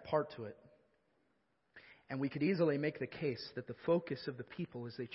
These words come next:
cheered on Jesus' entry was on the second part. "I will cut off the chariot from Ephraim and the war horse from Jerusalem, and the battle bow shall be cut off. He shall speak peace to the nations. His rule shall be from sea to sea and from the river to the ends of the earth."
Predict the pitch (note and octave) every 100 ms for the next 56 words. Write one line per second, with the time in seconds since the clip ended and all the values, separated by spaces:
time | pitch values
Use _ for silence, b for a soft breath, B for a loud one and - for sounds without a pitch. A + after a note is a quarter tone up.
0 | - F3 C#3+ B2 A#2+ C3+ B2 A#2+ C#3+ C#3+
1 | - A2+ A#2 A#2 A#2 A2 - D3+ A#2+ -
2 | G2+ - - _ _ _ b b b b
3 | b b B2+ B2+ - E3+ C#3+ C#3+ C#3+ C#3
4 | - D3 C#3+ C#3+ C3+ C3+ C3+ C#3 C3+ C3
5 | A2+ A2 B2+ B2+ C3+ B2 - A#2+ A#2+ C3
6 | B2+ - B2 A#2+ A2+ A#2+ A#2+ A2+ A2+ A2+
7 | G#2+ A#2 A2 - A#2+ G#2+ G#2 - B B
8 | B - E3 D3 B2+ A2 - - B2+ -
9 | - D3+ D#3 - D3 B2 B2 A#2+ - B2+
10 | A#2+ A#2 G#2+ C3 C3+ C3+ - A2+ A2+ A#2
11 | - G#2+ - D3 D3+ C3+ - A2+ A2+ A2+
12 | B B B A2+ G#2 A#2+ A2 G#2 A#2+ B2+
13 | B2 B2 A2+ G#2+ A#2 A2+ A2+ A2 G2 F#2+